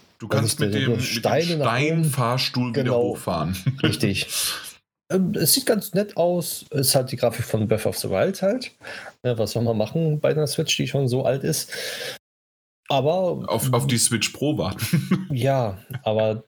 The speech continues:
Speaker 2: trotzdem muss das Spiel immer noch auf, ähm, eine normale Switch
Speaker 1: Ja, ja,
Speaker 2: laufen.
Speaker 1: natürlich.
Speaker 2: Also, aber das, was ich so gesehen hab vom Spielspaß, denk ich mal, wird's mir auch wieder Spaß machen und ich werde da wieder wahrscheinlich meine hundert Stunden reinstecken.
Speaker 1: Mhm.
Speaker 2: Und deswegen,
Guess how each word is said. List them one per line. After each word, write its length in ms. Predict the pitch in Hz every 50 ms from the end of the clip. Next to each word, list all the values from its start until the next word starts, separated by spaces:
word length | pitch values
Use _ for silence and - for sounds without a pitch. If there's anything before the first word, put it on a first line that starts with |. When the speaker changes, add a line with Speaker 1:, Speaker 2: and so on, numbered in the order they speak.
| _ - -
Speaker 2:
trotzdem 300 | - 131 131 - 143 139
muss 140 | 120 120
das 100 | - 135
Spiel 160 | - - 147 -
immer 220 | - 151 135 120
noch 340 | 110 110 104 - - - - _
auf, 520 | - 113 110 107 - - - - - - -
ähm, 440 | 117 107 104 104 101 101 101 95 - _ _ _ _ _ _ _ _ _ _ _ -
eine 140 | 113 104 98
normale 320 | 107 101 95 95 98 104
Switch 280 | - - - - - -
Speaker 1:
Ja, 80 | 76
ja, 60 | 80 80
Speaker 2:
laufen. 160 | 76 78 80
Speaker 1:
natürlich. 400 | 78 78 - 76 76 - - - -
Speaker 2:
Also, 280 | - 110 110 120 120 - - - - - - - - - - _ _ _ _ _ _ _ _ _ _ _
aber 140 | - 139 143
das, 200 | 135 185 - -
was 100 | 196 165
ich 60 | 143
so 80 | 151 147
gesehen 320 | 131 117 120 165 190 180
hab 240 | 175 175 170 - -
vom 160 | - 151 151
Spielspaß, 600 | 127 - - - 165 160 - - - 143 139 - -
denk 140 | 139 139 131
ich 140 | - - 139
mal, 240 | 131 127 120 123 -
wird's 260 | 131 131 - - -
mir 140 | 131 120 -
auch 160 | 113 107 -
wieder 200 | 120 110 104 98
Spaß 360 | - - - 127 135 131 -
machen 140 | 139 127 120
und 60 | 120
ich 100 | 110 -
werde 200 | 117 110 - 110
da 60 | 107 107
wieder 220 | 107 107 104 104
wahrscheinlich 380 | 107 107 - - 113 107 95 -
meine 200 | 107 107 107 104
hundert 240 | 113 110 107 107
Stunden 260 | - - - 110 113 107
reinstecken. 640 | 104 101 104 107 - - - - - 117 104 101 - _ - - - -
Speaker 1:
Mhm. 300 | - 104 101 98 101 101 - -
Speaker 2:
Und 180 | - 107 95 -
deswegen, 600 | 101 - - - 107 104 98 101 101 104 110